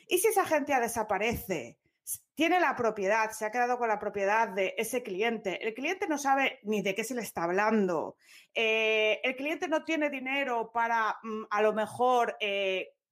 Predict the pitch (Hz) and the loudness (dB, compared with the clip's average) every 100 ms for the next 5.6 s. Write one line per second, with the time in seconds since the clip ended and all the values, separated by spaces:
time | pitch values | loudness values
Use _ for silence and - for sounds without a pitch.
0 | _ - 202 247 247 247 - _ _ _ | _ -16 0 2 4 2 -2 _ _ _
1 | _ _ 233 233 226 226 226 226 - 226 | _ _ -4 -2 -6 -2 2 2 2 -2
2 | 214 214 226 214 214 196 202 196 208 202 | -2 -4 -6 0 0 0 -2 -2 0 0
3 | 214 220 214 175 233 262 - 190 175 262 | -2 -4 -4 -2 0 0 0 -2 2 2
4 | 320 302 233 262 311 302 349 302 185 202 | 2 2 0 2 0 0 -4 -2 -2 -2
5 | 185 - 202 185 170 - | -2 -2 2 2 0 -4